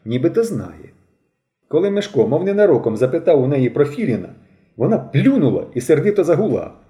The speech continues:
"Не знаю, і знати не хочу, паскудна людина, вся їхня порода така". Більше нічого Агріпіна Тихонівна не сказала.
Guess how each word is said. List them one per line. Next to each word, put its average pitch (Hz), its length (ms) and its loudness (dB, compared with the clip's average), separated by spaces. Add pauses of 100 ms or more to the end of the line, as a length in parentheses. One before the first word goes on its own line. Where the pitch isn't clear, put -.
(240)
"Не 98 100 -6
знаю, 117 520 2
і 113 60 0
знати 143 380 4
не 110 100 -2
хочу, 98 440 -4 (140)
паскудна 147 720 -2
людина, 101 580 -6 (220)
вся - 200 0
їхня 135 320 0 (140)
порода 139 400 2
така". - 400 -6 (600)
Більше 143 340 -2
нічого 135 440 2
Агріпіна 120 440 0
Тихонівна 135 540 -2
не 120 100 -4
сказала. 92 580 -6